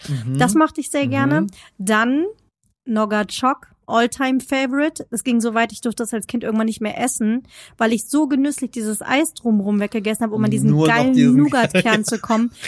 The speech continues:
Speaker 2: dass ich wirklich, meine Mutter musste mich danach immer umziehen oder so. Also, weil wirklich, ich war nicht in der Lage, dieses Eis sauber zu essen. Übrigens, Spoiler, bis heute nicht. <laughs> Sieht so geil aus, wie ich heute Eis esse. Naja,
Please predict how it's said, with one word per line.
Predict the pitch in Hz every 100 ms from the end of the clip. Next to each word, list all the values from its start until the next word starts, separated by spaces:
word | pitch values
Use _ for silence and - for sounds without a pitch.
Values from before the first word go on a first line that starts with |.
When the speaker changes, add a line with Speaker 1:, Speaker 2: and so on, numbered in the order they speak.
| - -
Speaker 2:
dass | 220
ich | 226 208
wirklich, | 233 294 254
meine | 247 226
Mutter | 247 254
musste | 247 240
mich | 233
danach | 233 220 226
immer | 233 220
umziehen | 226 214 - 202 196
oder | 208 196 196
so. | 196 233
Also, | - 214 208
weil | 214 202
wirklich, | 269 262
ich | 226
war |
nicht | 226 277
in | 269
der |
Lage, | 240 233
dieses | 226 220 226
Eis | - 233
sauber | 214 208 202
zu | 202
essen. | 240
Übrigens, | 247 254 214 226 -
Spoiler, | 220 208 208
bis | 208 190 190 -
heute | 220 - 208
nicht. | 196 262
<laughs> | 302 - - - - - - 403 - 415 415 - - 392
Sieht | 349
so | 320 247
geil | 269 262
aus, | 254
wie | 254
ich | 233
heute | 269 262 254
Eis | 240 -
esse. | - 220
Naja, | 233 208 226